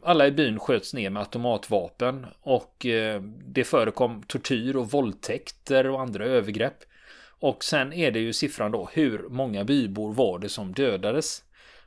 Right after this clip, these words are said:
Och då finns det olika siffror då, va? Men det går från trehundrafyrtiosju upp till femhundrafyra. Men det hänger också ihop med att, eh,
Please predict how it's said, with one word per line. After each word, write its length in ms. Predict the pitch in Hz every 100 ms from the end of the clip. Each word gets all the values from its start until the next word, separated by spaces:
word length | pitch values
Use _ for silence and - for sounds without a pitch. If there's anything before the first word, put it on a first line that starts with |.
| -
Och 140 | 135
då 60 | 131
finns 320 | 160 113 -
det 80 | 131
olika 380 | 117 101 -
siffror 460 | - - - - 143
då, 160 | 139 101
va? 180 | - -
Men 200 | 120 127
det 80 | 139
går 220 | 139 123
från 200 | - 131
trehundrafyrtiosju 880 | - 123 110 - 113 117 - 101 98
upp 280 | - 139 -
till 100 | -
femhundrafyra. 1000 | - 101 98 98 98 - 135 110 101 131 - _ _ _ _ _ _ _ _ _ _ _ _ _ _ _ - - _ - - - _
Men 220 | 135 139 -
det 200 | 143 139
hänger 200 | 139 143
också 220 | 147 -
ihop 200 | 123 -
med 180 | 104 104 -
att, 380 | 113 - -
eh, 160 | 107 101